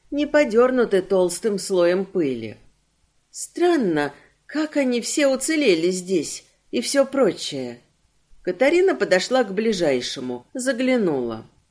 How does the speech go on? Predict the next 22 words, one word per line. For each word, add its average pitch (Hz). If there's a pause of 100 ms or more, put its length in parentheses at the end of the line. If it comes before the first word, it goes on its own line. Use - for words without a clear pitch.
(160)
Вспомнилась 311
старая 277
нянька 185
с 170
ее 180
суеверным 175
страхом 202
перед 175
такими 190
вот 175
зеркалами. 160 (360)
Шепоток. 247 (360)
«Не 196
смотрись, 247 (220)
а 180
то 220
откроется 247
тайная 202
дверца, 175 (260)
и 285
выглянет 262
жених, 240